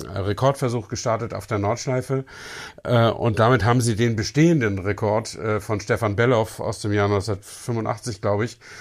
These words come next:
absolut zerbröselt. Also der stand bei sechs Minuten elf, was schon extrem schnell ist.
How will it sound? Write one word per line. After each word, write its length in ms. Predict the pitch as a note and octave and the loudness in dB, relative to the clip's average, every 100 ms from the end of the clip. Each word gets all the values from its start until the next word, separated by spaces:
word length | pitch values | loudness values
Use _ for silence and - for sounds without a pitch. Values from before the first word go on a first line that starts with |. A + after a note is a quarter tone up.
| - - | -18 -2
absolut 680 | C3 - C#3 A#2 A#2 - - - | -2 0 -2 0 -2 -4 -12 -10
zerbröselt. 720 | - A#2+ G#2+ A#2 B2+ A#2 A#2 - - - - - | 0 0 2 2 2 2 -2 -8 -18 -16 -16 -8
Also 240 | - G2+ G2 | -2 0 4
der 160 | A2+ | 4
stand 260 | - B2+ C3+ | 4 2 4
bei 120 | A#2+ | 4
sechs 260 | A2+ A#2+ C3 | 4 2 0
Minuten 320 | A#2+ A#2+ B2+ | 0 0 -2
elf, 400 | A2+ C3+ D3+ A#2+ | 0 0 0 -4
was 140 | A2+ | -4
schon 180 | - B2 | -4 -4
extrem 640 | - - - B2 C#3+ C#3 | -6 -6 -6 2 4 4
schnell 340 | A2 A#2+ A2 G#2 | 2 0 2 2
ist. 320 | B2 - | 0 -4